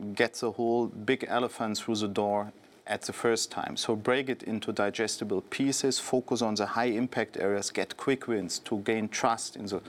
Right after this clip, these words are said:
uh, in the organization, because that's a major digitization journey. Last and but not least, you have to be a risk taker and you have to be extremely fast.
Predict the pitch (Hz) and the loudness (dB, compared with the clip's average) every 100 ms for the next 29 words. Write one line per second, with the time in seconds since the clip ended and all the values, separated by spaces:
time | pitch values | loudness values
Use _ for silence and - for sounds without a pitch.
0 | - - - - - 98 95 98 - 104 | -14 -18 -18 -20 -6 -2 0 -2 -2 0
1 | 104 98 101 101 95 127 139 - 104 101 | 4 4 2 0 0 2 0 -2 -4 -2
2 | - 104 123 117 110 107 117 135 131 127 | -2 2 0 0 0 2 4 2 2 -2
3 | 107 117 - 113 110 101 107 113 107 92 | 0 -2 -2 -2 -2 2 2 0 -2 -2
4 | 85 85 85 - - - - - _ - | -2 -2 -6 -10 -18 -20 -20 -20 _ -2
5 | 107 127 139 - 101 110 110 - 110 110 | 2 2 2 -4 -4 0 0 2 0 0
6 | 123 139 147 - - 107 123 - - 113 | 2 2 2 0 -2 0 0 -2 -4 -4
7 | 110 104 98 110 - - - 95 - 95 | 0 2 2 2 0 0 -2 -2 -4 -4
8 | 101 110 113 - 117 107 110 101 - - | -2 2 2 0 -6 0 2 2 -2 0
9 | 117 107 92 - - - - | 2 2 0 -6 -10 -10 -14